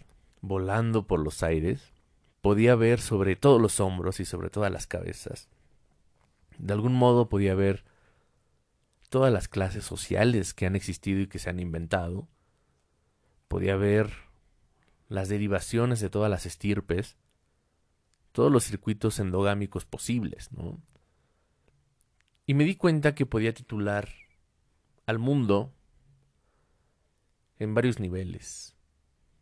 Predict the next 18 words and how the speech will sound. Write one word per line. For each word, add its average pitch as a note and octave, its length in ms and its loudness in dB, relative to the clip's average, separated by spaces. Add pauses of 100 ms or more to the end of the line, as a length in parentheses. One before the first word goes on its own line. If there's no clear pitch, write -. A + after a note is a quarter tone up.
(120)
Y C#3 80 -6
les B2+ 120 -6
puse A2+ 220 -4
varios G2 260 0
nombres. B2 580 0 (1120)
Y G#2+ 120 -2
hoy B2 140 4
quiero A#2+ 280 2
iniciar G#2+ 520 0
por G#2+ 280 2
platicar F#2+ 600 0 (1000)
del F#2+ 280 -8 (100)
Aeroclub. G2 480 -2 (1500)
Así F#2 240 0
que, F#2 180 4
bueno, A2 260 6
bienvenidos C3 500 6
todes D3 640 6